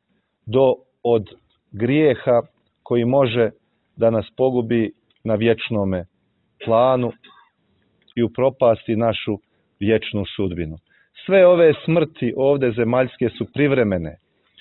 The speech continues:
a duhovna smrt i smrt duše koju ubija grijeh i sve đavolske sile koje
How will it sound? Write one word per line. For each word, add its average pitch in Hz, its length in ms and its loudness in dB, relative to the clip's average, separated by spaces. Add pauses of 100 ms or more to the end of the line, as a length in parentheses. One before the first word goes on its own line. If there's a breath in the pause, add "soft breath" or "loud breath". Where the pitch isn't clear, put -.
(640 soft breath)
a 101 300 2
duhovna 123 800 0
smrt 147 240 -2 (240)
i 107 100 -6 (100)
smrt 147 180 -2 (100)
duše 135 600 0
koju 120 280 0
ubija 131 360 2
grijeh 127 420 -2 (640)
i 113 240 2 (240)
sve 170 160 2
đavolske 139 680 2 (160)
sile 139 360 2 (320)
koje 117 420 2